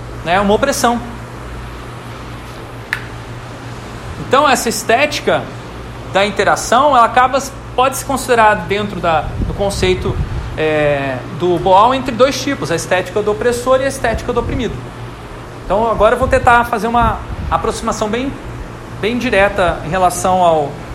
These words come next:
esse livro e o, a minha área do design de experiências. Aqui nós vemos uma imagem do Mark Zuckerberg testando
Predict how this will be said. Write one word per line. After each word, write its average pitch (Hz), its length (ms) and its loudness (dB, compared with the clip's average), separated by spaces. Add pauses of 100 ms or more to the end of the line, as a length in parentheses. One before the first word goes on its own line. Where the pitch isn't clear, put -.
(340)
esse 180 260 -2
livro 240 560 -2
e 226 200 -2 (160)
o, 226 180 0 (120)
a 202 60 2
minha 220 160 2
área 208 160 4
do 202 80 -4
design 202 200 2
de 190 80 -8
experiências. 208 560 -4 (300)
Aqui 170 220 0
nós 247 240 2
vemos 190 360 0
uma 214 160 -2
imagem 208 560 2 (340)
do 180 80 -4
Mark 220 340 2
Zuckerberg 208 680 -2 (400)
testando 208 720 0